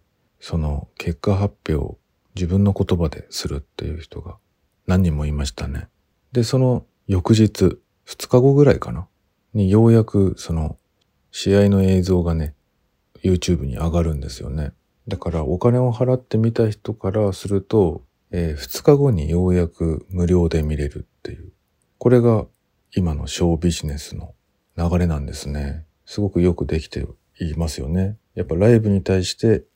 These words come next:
みんながお金を払う。でね、今回、その、例えば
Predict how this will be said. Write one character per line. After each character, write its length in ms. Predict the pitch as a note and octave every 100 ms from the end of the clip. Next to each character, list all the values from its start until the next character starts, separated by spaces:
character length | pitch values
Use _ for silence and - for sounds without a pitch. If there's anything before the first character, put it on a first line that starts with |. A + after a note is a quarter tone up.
| _ _ -
み 80 |
ん 60 | D#2+
な 120 | D2+
が 60 | C#2
お 140 | C#2+
金 200 | - C#2+
を 160 | C#2 -
払 140 | -
う。 140 | - - _ _ _ -
で 120 | G#2 D#2+
ね、 240 | F2 G#2+ -
今 200 | - A#2
回、 380 | A#2 E2 D#2 E2 - _ _ _ - B1+ -
そ 140 | - E2+
の、 320 | D#2+ D#2 - _ _ _ -
例 100 | F#2+
え 60 | E2+
ば 260 | D#2+ D#2